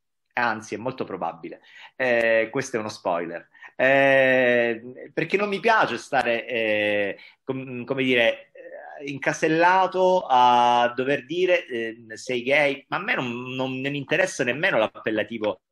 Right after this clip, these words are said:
di gay, quello è semplicemente un aspetto della mia vita privata, che poi magari posso fare anche pubblica, perché comunque non ho problemi a stare con Marco alla luce del sole, fortunatamente, però non è, eh, la mia ruota, la mia vita non gira e non ruota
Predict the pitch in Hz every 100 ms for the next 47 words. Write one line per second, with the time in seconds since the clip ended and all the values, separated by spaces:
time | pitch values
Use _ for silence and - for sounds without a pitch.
0 | - - 107 117 117 208 131 - 131 143
1 | 190 220 151 107 - 113 135 151 - 120
2 | 95 - - 85 85 90 90 113 139 95
3 | 87 - - _ - 107 98 90 156 196
4 | - 101 - 104 92 110 107 92 - 101
5 | 104 98 98 104 - 113 92 92 92 90
6 | - 92 - 113 - 98 - - _ 98
7 | 120 123 95 120 101 92 92 - 107 95
8 | 98 98 101 - - 92 - - - 92
9 | 101 127 151 185 190 226 147 - - 170
10 | 214 240 233 123 - - - - 202 202
11 | 147 156 107 - 107 107 107 104 104 110
12 | 123 156 185 123 127 127 151 151 113 123
13 | 139 110 95 - 107 113 113 147 113 -